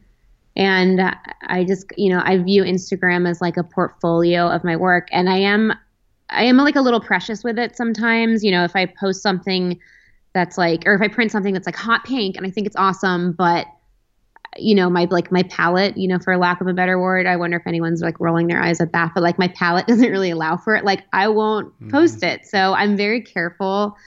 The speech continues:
Speaker 1: about what I post. And, um, I also always try, try to take pictures that do the letterpress method justice. You know, I, I've seen photographers before, like, shoot, not that I'm calling myself a photographer, but I call, I see photographers shoot letterpress and it's so, like, blown out, you can't really see the impression and stuff.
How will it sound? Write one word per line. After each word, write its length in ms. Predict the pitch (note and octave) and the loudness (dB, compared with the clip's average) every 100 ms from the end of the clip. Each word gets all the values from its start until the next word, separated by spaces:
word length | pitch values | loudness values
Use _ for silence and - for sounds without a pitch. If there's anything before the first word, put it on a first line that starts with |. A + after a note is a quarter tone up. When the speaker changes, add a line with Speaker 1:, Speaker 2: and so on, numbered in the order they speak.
| - - _ | -20 -20 _
Speaker 1:
about 280 | F#3 F#3 F3+ | 0 0 0
what 100 | F3+ | -2
I 100 | F3 | -2
post. 580 | F3 E3 F3 G#3 G#3 - | -4 -4 -2 -2 -6 -12
And, 560 | - F3+ F3 E3+ E3+ - | -4 0 2 2 2 0
um, 580 | - F3 E3 - - - - - | 2 2 2 0 -2 -4 -4 0
I 80 | |
also 240 | A3 A3 A#3+ | 2 2 4
always 220 | A3 G#3 | 2 2
try, 100 | G#3+ | -4
try 260 | G3 - F3+ | -4 -4 -4
to 100 | F3+ | -4
take 360 | F#3 F3+ - - | -4 -6 -6 -10
pictures 400 | F3+ - F#3+ E3+ | -8 -2 -2 0
that 160 | E3 | -6
do 180 | E3 E3+ | -2 -2
the 100 | E3+ | -2
letterpress 640 | D#3+ E3 E3+ E3 D#3+ D#3+ - | -4 -4 -4 -2 -2 -4 -6
method 460 | D#3+ E3 D#3 D#3+ | -6 -4 -8 -6
justice. 640 | E3 E3 - - - - F#3 | -4 -4 -4 -10 -8 -6 -2
You 80 | |
know, 160 | E3+ D#3+ | 0 0
I, 380 | E3 E3 E3 E3 _ _ _ - | 0 0 -4 -6 _ _ _ -4
I've 100 | E3+ | -2
seen 260 | F#3 F3+ | 2 2
photographers 680 | E3+ F3 E3+ E3 E3+ E3+ E3+ | 2 -2 -2 -2 -2 -2 -2
before, 400 | E3 E3 E3+ E3 | -4 -4 0 0
like, 180 | E3 D#3+ | 0 -2
shoot, 460 | - - E3+ E3 - _ | -6 0 2 2 -2 _
not 160 | F#3 F3+ | 0 2
that 80 | E3 | 0
I'm 180 | D#3 D#3+ | 0 -4
calling 240 | E3+ E3 | -4 -4
myself 300 | D#3+ - E3 | -4 -4 -6
a 60 | F3 | -8
photographer, 580 | - E3+ E3+ - E3+ F3+ | -2 -2 -2 -2 -2 0
but 120 | F3+ | -2
I 60 | |
call, 280 | F3+ F3+ F3 | -2 2 2
I 140 | F3 F3 | 2 0
see 180 | G#3 | -2
photographers 540 | F3+ F3+ E3+ F#3 E3+ E3 | -2 0 0 0 -4 -4
shoot 180 | F3 E3+ | -4 -2
letterpress 440 | F#3 G3 F3 E3 | 0 0 0 -2
and 80 | F3 | -4
it's 140 | D3+ - | -6 -4
so, 100 | F#3 | -2
like, 220 | F3 - | -2 -2
blown 240 | E3+ E3 | -2 0
out, 180 | E3 - | 0 0
you 60 | F3 | -4
can't 180 | F3 | -4
really 140 | - E3 | -4 -2
see 160 | D#3+ | -2
the 80 | E3 | -2
impression 420 | E3 E3 E3 E3+ | -4 -4 -4 -2
and 180 | E3 D#3+ | -2 -2
stuff. 320 | - D#3 E3 | -2 -2 -2